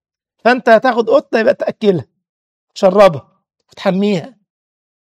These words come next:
إذا مرضت تعالجها. إذا كانت أنثى ابحث لها عن ذكر، لأن لازم برضو تعيش حياتها. تمام كده؟ فلازم تزوجها.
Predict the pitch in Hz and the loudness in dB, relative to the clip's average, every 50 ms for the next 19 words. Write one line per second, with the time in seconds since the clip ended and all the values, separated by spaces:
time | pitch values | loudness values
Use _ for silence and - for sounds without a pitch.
0 | _ _ _ _ _ _ - 185 185 196 190 196 226 233 208 185 208 202 - 208 | _ _ _ _ _ _ -4 2 2 4 4 6 4 2 4 2 0 0 0 0
1 | 196 202 190 190 202 208 196 165 139 120 156 170 _ _ _ _ _ _ _ _ | 0 2 2 2 4 2 2 0 -2 -10 -14 -18 _ _ _ _ _ _ _ _
2 | _ _ _ _ _ _ _ _ _ _ _ _ _ - 180 185 185 - 226 233 | _ _ _ _ _ _ _ _ _ _ _ _ _ -8 -6 -6 -2 -2 0 0
3 | 247 233 - - 254 269 294 - - 247 - - - - - 240 226 220 208 196 | 0 -2 -2 -2 -2 -2 -2 -2 -4 -6 -4 -4 -6 -6 -2 -2 -2 0 0 -2
4 | 185 180 214 226 - - 170 160 156 160 165 175 202 233 247 233 220 190 190 220 | -2 2 2 2 2 0 -6 -10 -8 -10 -6 -4 -2 -2 -2 -2 -4 -4 -2 -2
5 | 226 214 214 214 - 247 220 - - 233 240 262 277 - - - 277 _ _ _ | -2 -4 -6 -8 -8 -10 -10 -10 -8 -6 -6 -6 -8 -10 -16 -20 -20 _ _ _
6 | _ _ _ _ _ _ _ _ _ _ _ _ _ - 185 185 202 202 202 233 | _ _ _ _ _ _ _ _ _ _ _ _ _ -6 -4 -4 -4 -4 -2 -2
7 | 233 240 277 349 339 - _ _ _ _ _ _ - 180 196 202 208 233 226 180 | 0 0 0 0 -2 -8 _ _ _ _ _ _ -4 0 0 2 0 0 -4 -2
8 | - 202 190 214 208 208 214 226 226 202 156 127 139 - | -4 -2 0 0 0 2 2 2 2 2 0 -6 -12 -14